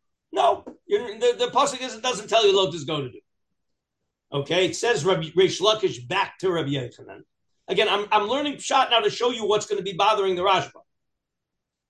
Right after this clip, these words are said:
Im Kain, this is Rabbi Yochanan back, Reish Lakish back to Rabbi Yochanan to prove that the pasuk does aser Lo Tizgodadu. Im Kain, Lema Kra Lo Tagudu, Mai Tizgodadu, Shma Mina Lahachi, Lahachi,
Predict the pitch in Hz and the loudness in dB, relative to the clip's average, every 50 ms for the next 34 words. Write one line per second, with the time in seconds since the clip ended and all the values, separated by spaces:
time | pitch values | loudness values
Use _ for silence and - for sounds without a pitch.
0 | _ _ _ - 254 254 240 214 147 - 180 214 240 247 247 233 214 208 190 170 | _ _ _ -6 -6 -4 -4 -6 -6 -2 0 0 2 2 2 4 4 4 4 2
1 | 151 - - _ _ _ - - - 190 151 247 262 - 247 247 226 220 233 254 | 0 -6 -12 _ _ _ -20 -20 -12 -8 -6 -6 -6 -2 0 0 0 2 0 0
2 | - 214 220 233 190 226 220 214 214 - 220 196 180 - 220 208 - - - - | -2 -2 -6 -2 0 0 0 0 -2 0 2 2 2 2 -2 -4 -2 -2 -6 -6
3 | - 220 156 175 214 214 214 - 208 208 202 233 240 240 - 160 147 127 - _ | -6 -6 -2 0 0 0 0 -2 -4 -2 0 2 2 2 0 -4 -8 -10 -10 _
4 | _ _ _ _ _ _ _ _ _ - 175 - - - 285 302 277 247 226 226 | _ _ _ _ _ _ _ _ _ -8 -8 -8 -4 -2 0 2 2 2 0 -2
5 | - - - _ _ - 220 214 233 - - - 269 277 277 269 262 214 - - | -6 -10 -18 _ _ -4 -2 0 0 -2 0 0 0 0 0 -2 -6 -8 -2 2
6 | 320 330 330 302 277 220 214 196 185 - - 185 180 170 170 151 139 - 147 131 | 4 6 6 6 4 4 6 6 6 4 2 -2 -2 0 -2 -2 -2 -4 -8 -6
7 | - - 160 175 - - - - _ _ _ _ _ _ _ _ _ _ _ _ | -2 -2 -2 -2 -4 -8 -12 -16 _ _ _ _ _ _ _ _ _ _ _ _
8 | _ 143 170 170 147 - 165 202 208 175 170 175 185 175 165 165 - 170 165 160 | _ -4 -2 -2 -2 0 2 2 2 2 2 0 0 -2 -2 -2 -2 0 0 0
9 | 151 139 - - 151 143 135 127 - 123 123 151 262 302 277 254 220 180 - - | 0 -2 -6 -6 -4 -4 -4 -4 -4 -6 -2 -2 0 0 0 0 0 -2 -2 -4
10 | - _ _ _ _ - 147 180 175 151 135 - - 135 113 110 165 208 269 277 | -8 _ _ _ _ -2 0 0 0 0 -2 -6 -8 -10 -8 0 2 2 2 2
11 | 285 277 262 247 220 214 - - _ _ _ _ _ _ - - 165 160 160 151 | 2 -2 -2 -4 -6 -6 -8 -10 _ _ _ _ _ _ -10 -6 -2 -2 0 0
12 | 147 151 143 143 143 143 143 139 127 123 135 131 135 131 123 127 143 143 139 - | -2 -2 -4 -4 -2 -2 -2 -2 0 -2 -2 -2 -2 -4 -4 -2 -2 -4 -4 -6
13 | - 143 - - - 143 127 127 139 139 127 135 135 123 - | -10 -14 -14 -8 -4 -2 0 0 0 -2 -2 -6 -10 -10 -12